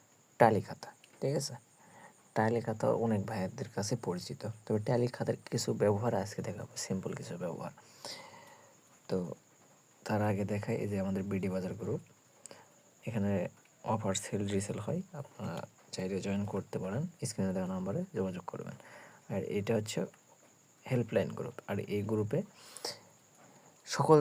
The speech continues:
ধরনের আপডেট দেওয়া হয়। ঠিক আছে? অফার সেল রিসেলের যত আপডেট আছে, ইনশাল্লাহ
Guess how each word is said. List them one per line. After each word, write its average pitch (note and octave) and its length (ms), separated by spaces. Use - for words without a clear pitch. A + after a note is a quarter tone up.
ধরনের A2+ 320
আপডেট F#2 300
দেওয়া G2 220
হয়। - 140
ঠিক - 200
আছে? - 120
অফার G#2 220
সেল G#2 140
রিসেলের G#2 320
যত - 140
আপডেট F#3+ 320
আছে, - 140
ইনশাল্লাহ - 400